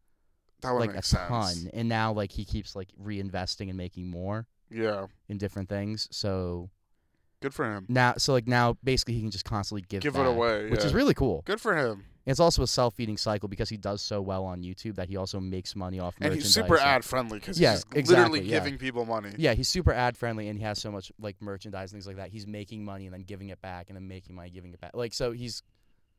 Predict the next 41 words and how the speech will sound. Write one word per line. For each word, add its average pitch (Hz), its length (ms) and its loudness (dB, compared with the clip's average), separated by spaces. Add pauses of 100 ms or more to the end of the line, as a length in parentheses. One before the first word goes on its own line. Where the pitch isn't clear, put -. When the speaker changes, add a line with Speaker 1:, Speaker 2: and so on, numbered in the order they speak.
(180)
Speaker 1:
It 170 100 8
works. 101 300 2
Speaker 2:
He, 190 180 -8
he - 120 -10
does 196 140 2
good, 165 140 -4 (140)
he 151 100 -6
does 156 140 -2
good 104 160 -8
things. - 300 -20 (100)
Speaker 1:
Yeah, 101 260 -2 (100)
Ninja, 139 460 0
don't 107 200 -2
give 98 120 -4
a 92 60 -8
shit. 95 400 -8
Speaker 2:
I 98 60 -12
don't 92 120 -12
care - 120 -14
about - 180 -12
Ninja. 92 60 -10
Speaker 1:
Sophia 143 380 4
Nygaard, 156 640 6
who 131 100 -2
my 123 140 0
girlfriend 120 380 2
says 113 200 0
is 98 120 -8
annoying, 110 580 0
and 98 240 -8
she's 95 140 -6
a 98 40 -8
former 104 280 -6
BuzzFeed 95 380 -10
employee, 95 420 -4
so 92 160 -6
I 90 100 -4
think 98 200 -12
that 87 120 -10
checks - 320 -8
out. 92 260 -2